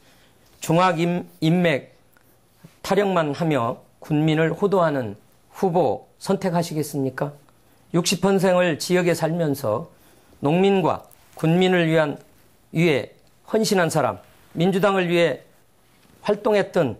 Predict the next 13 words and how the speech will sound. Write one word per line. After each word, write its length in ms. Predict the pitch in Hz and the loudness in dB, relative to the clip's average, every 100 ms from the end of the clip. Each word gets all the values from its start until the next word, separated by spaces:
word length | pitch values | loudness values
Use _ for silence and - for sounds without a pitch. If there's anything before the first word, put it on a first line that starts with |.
| - | -12
저 240 | - 170 160 | 0 2 2
송영선을 640 | - 226 220 196 170 175 | -2 0 0 0 0 -2
선택하시겠습니까? 1300 | - 165 165 156 - - 156 147 123 135 117 - 98 - _ _ _ _ _ _ _ _ | -2 -6 -4 -6 -6 -8 -4 -2 -2 -6 -8 -6 -8 -8 _ _ _ _ _ _ _ _
국민 360 | - 170 185 185 | -2 2 4 4
여러분의 480 | 175 165 165 156 135 | 2 2 0 0 -2
현명한 500 | - 214 214 196 170 | -2 0 2 0 0
선택이 640 | - 160 156 117 104 160 - _ _ - | -4 -2 -2 -2 -4 -6 -12 _ _ -16
지난해 640 | - 160 160 156 156 147 - _ _ _ _ _ _ _ _ _ | -2 2 2 2 0 -2 -8 _ _ _ _ _ _ _ _ _
미래를 600 | 135 180 202 202 208 - | 0 4 4 2 0 -8
좌우합니다. 680 | - 151 156 139 131 110 101 - _ _ _ _ _ _ _ _ - | -4 0 0 0 -2 -4 -8 -14 _ _ _ _ _ _ _ _ -6
기호 360 | - 185 175 | 0 2 2
사 240 | 131 - 214 | -2 -2 0
번, 220 | 175 | 0